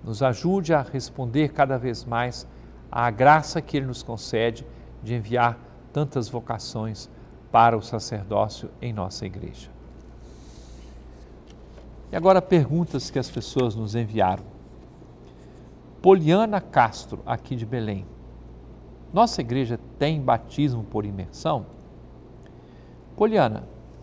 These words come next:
o batismo pode ser feito por infusão, quando eu derramo a água sobre a cabeça da pessoa, ou pode ser feito por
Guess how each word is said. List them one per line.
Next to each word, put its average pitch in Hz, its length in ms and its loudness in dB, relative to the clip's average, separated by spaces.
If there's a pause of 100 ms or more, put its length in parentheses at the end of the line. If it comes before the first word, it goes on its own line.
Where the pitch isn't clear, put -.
(580)
o - 60 -14
batismo 147 460 2
pode 139 240 4
ser 127 160 0
feito - 360 -2
por 123 160 -2
infusão, 123 680 2 (240)
quando 113 320 -2
eu 104 260 2 (720)
derramo 120 760 4
a 123 120 2
água 120 680 6 (480)
sobre 131 680 0
a 120 80 0
cabeça 113 500 -2
da 104 120 -6
pessoa, 123 680 -6 (1080)
ou 254 160 6
pode 190 320 8
ser 175 180 0
feito 165 400 2
por 131 300 -2